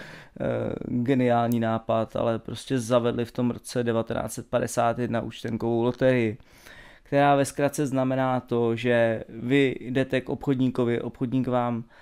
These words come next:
na základě toho, že vy se chcete zapojit právě do téhleté loterie, tak vydá účtenku, která,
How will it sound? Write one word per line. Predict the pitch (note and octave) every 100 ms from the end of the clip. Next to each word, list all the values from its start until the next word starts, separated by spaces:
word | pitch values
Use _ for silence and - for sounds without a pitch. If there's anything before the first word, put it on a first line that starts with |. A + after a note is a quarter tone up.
| - - -
na | B2+
základě | A#2+ B2 - B2+ B2
toho, | A#2+ B2 B2
že | A#2+ B2
vy | A#2+
se | B2+
chcete | - B2 -
zapojit | A#2 B2 A#2+ A#2+
právě | - A#2 A2+ A2+
do |
téhleté | A2 A#2+ A#2 A2+ A#2
loterie, | A2+ A2 A2+ A#2 - - - _ - _
tak | - A#2+ B2
vydá | A#2+ A#2
účtenku, | A2+ - - B2 A#2 A#2
která, | - B2 A2+ A2